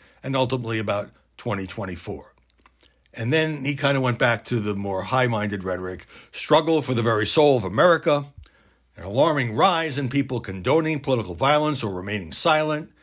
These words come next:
You can't love your country only when you win." Now, I don't think this speech changed five votes,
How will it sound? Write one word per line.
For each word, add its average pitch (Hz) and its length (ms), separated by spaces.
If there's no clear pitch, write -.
You 98 120
can't 143 400
love 123 180
your 127 120
country 110 540
only 101 360
when 90 260
you 90 140
win." 82 300
Now, 104 300
I 139 140
don't 196 200
think 156 320
this 127 180
speech - 680
changed 101 420
five 95 300
votes, - 420